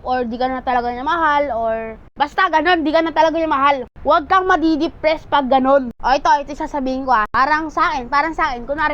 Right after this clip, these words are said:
ako, ikaw, ako, ikaw. <laughs> Humingiti ako, di dahil masaya ako. Ngumiti talaga ako para patunayan na kahit wala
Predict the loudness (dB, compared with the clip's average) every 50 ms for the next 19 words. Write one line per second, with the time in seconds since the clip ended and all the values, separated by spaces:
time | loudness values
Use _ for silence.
0 | -2 -6 -6 -6 -8 -8 -10 -12 -8 -4 -4 -4 -2 -2 -4 -6 -6 -6 -8 -8
1 | -8 -8 -8 -6 -4 -2 -2 0 0 0 0 -2 -4 -4 -12 -20 -20 -20 -16 -10
2 | -6 -2 0 2 2 2 0 -2 -4 -4 -2 0 0 0 2 2 0 0 0 0
3 | -2 -4 -2 0 0 2 2 2 0 0 0 -2 -2 -2 0 2 4 4 2 2
4 | 0 0 0 0 0 0 -2 -6 -12 -6 -4 -2 -2 -2 -2 -4 -4 -4 -2 2
5 | 2 4 4 4 4 4 4 4 4 2 2 2 0 0 2 0 0 -2 -4 -4
6 | -4 -4 -2 0 0 2 2 2 2 0 0 -2 -6 -8 -6 -4 -2 0 -2 -2
7 | -2 -2 -2 0 0 0 0 0